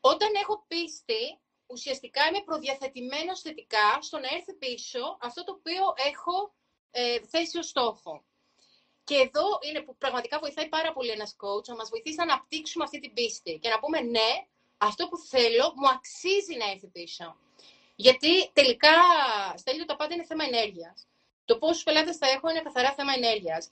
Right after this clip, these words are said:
Αν εγώ μπορώ να δεχτώ ενεργειακά και αν πιστεύω ότι μου αξίζουν να έρθουν αυτοί οι πελάτες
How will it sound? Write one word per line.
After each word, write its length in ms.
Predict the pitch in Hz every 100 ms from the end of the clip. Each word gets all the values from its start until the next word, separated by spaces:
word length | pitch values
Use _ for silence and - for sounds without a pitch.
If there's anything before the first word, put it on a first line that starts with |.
| 220
Αν 100 | 247
εγώ 240 | 233 214 -
μπορώ 200 | 285 285
να 140 | 330
δεχτώ 640 | 262 262 - 240 254 370 _ _ _ _
ενεργειακά 600 | 233 226 220 226 294 285 220
και 80 | 262
αν 100 | 254
πιστεύω 320 | 240 - 320
ότι 100 | 359
μου 80 | 311
αξίζουν 680 | 247 - - 415 269 226 302
να 120 | 240 269
έρθουν 200 | 311 294
αυτοί 120 | 247
οι 40 | 330
πελάτες 600 | 262 208 208 202 226